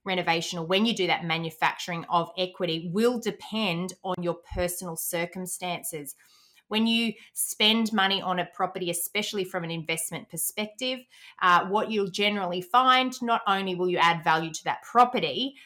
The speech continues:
but you will also increase the rental income that you generate from that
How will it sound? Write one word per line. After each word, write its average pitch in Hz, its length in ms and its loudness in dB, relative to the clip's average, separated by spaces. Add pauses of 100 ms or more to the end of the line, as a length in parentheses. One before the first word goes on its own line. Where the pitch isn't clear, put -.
(120)
but 196 180 4
you 220 140 0
will 214 180 -2
also 226 320 -2 (120)
increase 196 440 -2
the 190 100 -4
rental 185 400 -2 (100)
income 226 500 2
that 170 100 -6
you 180 100 -4
generate 170 440 -4
from 196 460 0 (140)
that 170 240 2